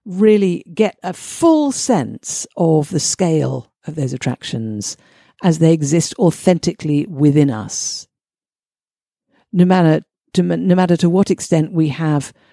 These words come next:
perhaps shoved some of them down or put them behind a door or in a box or, uh, limited their hold upon us.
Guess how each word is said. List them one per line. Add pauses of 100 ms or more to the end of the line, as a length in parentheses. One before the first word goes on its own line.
perhaps (180)
shoved
some
of
them
down (320)
or
put
them
behind
a
door
or
in
a
box
or, (880)
uh,
limited
their
hold
upon
us.